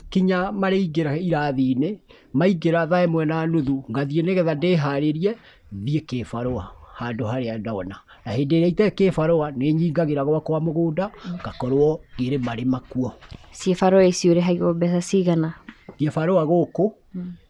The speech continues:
Speaker 1: eh, andũ arĩa aingĩ nĩ ũndũ wa mohinyĩrĩrĩku ma mũtũrĩre,
Speaker 2: Mm.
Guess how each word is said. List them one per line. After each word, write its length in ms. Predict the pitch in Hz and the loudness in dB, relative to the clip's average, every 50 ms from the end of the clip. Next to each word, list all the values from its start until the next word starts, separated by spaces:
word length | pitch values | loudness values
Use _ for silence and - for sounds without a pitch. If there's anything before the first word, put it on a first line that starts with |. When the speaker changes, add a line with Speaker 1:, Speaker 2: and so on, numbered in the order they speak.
| _ _ _ - | _ _ _ -8
Speaker 1:
eh, 560 | 120 127 135 139 139 139 139 139 139 139 135 - | -4 -2 -2 0 0 0 0 -2 -2 -4 -6 -6
andũ 240 | - 143 151 131 165 170 165 | -6 -4 -2 2 2 2 4
arĩa 160 | 170 190 190 | 4 2 2
aingĩ 200 | 165 143 147 170 156 | 2 2 0 0 2
nĩ 140 | 170 175 | 2 0
ũndũ 100 | 165 151 | 2 0
wa 160 | 151 143 143 147 | 0 0 0 -2
mohinyĩrĩrĩku 800 | 151 160 165 151 143 147 147 156 156 160 156 156 151 156 - 165 151 | -2 -2 0 0 0 0 0 0 0 0 0 -2 -4 -4 -4 -4 -2
ma 380 | 156 143 135 135 135 131 123 - _ _ - | -2 -2 -2 -4 -6 -6 -8 -12 _ _ -6
mũtũrĩre, 800 | 139 139 139 147 160 160 - - 143 131 127 131 135 147 165 180 220 226 - _ _ - | -4 -2 0 0 -2 -2 -2 -2 -2 0 0 2 0 2 2 0 -2 -4 -8 _ _ -16
Speaker 2:
Mm. 60 | 185 | -16